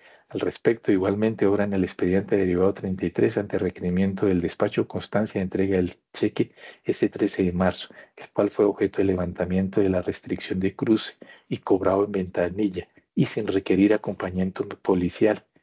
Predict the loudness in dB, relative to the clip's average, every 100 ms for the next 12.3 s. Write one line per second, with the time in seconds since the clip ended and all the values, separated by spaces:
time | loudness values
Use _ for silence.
0 | _ -4 0 2 4 6 4 2 2 2
1 | 2 0 -8 _ _ 0 2 2 -2 2
2 | 2 4 2 0 0 2 2 2 0 0
3 | 0 0 -2 -4 -6 -6 -4 -2 -4 -4
4 | _ -20 -20 -12 0 2 2 0 -2 -2
5 | -4 0 0 0 -2 -6 _ _ _ _
6 | _ _ _ _ _ 0 2 2 -2 -4
7 | -2 0 2 0 0 -4 -2 -2 -2 -6
8 | _ 6 6 4 0 -4 -4 _ _ -4
9 | -2 -2 -4 -4 0 0 0 -4 -6 -8
10 | -8 -4 -4 0 0 0 -4 -6 _ -8
11 | -6 -4 -6 -8 -2 -2 0 -2 0 2
12 | 0 -2